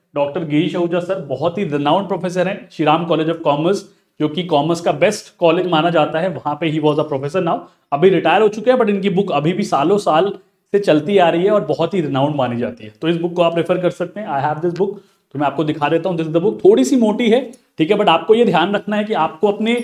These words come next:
syllabus oriented chapters ही cover करने हैं,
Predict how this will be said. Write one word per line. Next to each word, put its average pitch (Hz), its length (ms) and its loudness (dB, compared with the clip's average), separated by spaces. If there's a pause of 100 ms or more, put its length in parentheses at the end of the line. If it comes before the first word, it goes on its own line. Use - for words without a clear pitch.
(320)
syllabus 247 640 4
oriented 208 500 0
chapters 202 500 -2
ही 185 160 0
cover 196 260 2
करने 175 260 -2
हैं, - 280 -8